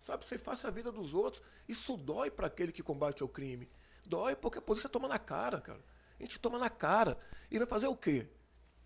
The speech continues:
Então na viatura, bota o rabo entre perna e ir embora? Não. Então assim, é, eu digo hoje que nossa polícia é uma polícia de enfrentamento. Ah, tá enfrentando tanto, por quê? Pô, isso já não me cabe. Ok? Porque tá enfrentando tanto. Porque a gente fala de polícia,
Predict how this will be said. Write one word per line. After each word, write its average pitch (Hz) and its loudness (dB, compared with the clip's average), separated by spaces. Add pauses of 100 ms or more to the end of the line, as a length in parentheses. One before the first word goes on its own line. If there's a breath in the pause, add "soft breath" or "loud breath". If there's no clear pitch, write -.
(140)
Então 190 2
na 220 2
viatura, 185 2
bota 202 0
o - 6
rabo 196 6
entre 175 0
perna 190 0
e 170 2
ir 139 0
embora? 180 2 (480 soft breath)
Não. 311 -2 (340 loud breath)
Então 453 -2
assim, 196 -2 (320 loud breath)
é, 214 4
eu 202 8
digo 190 2
hoje 226 4
que - -6
nossa 220 -2
polícia 165 -6
é - -2
uma 226 0
polícia 220 -4
de - -8
enfrentamento. 240 -4 (440 loud breath)
Ah, 262 4
tá - -4
enfrentando 247 0
tanto, 262 2
por 254 2
quê? 180 2 (300 loud breath)
Pô, 151 0
isso 160 -6
já 180 0
não 185 -4
me 196 -2
cabe. 139 -2 (580 soft breath)
Ok? 175 -2
Porque - -8
tá 156 -4
enfrentando 147 -4
tanto. 131 -6
Porque - -6
a - 0
gente 160 -6
fala 180 2
de 151 -2
polícia, 202 0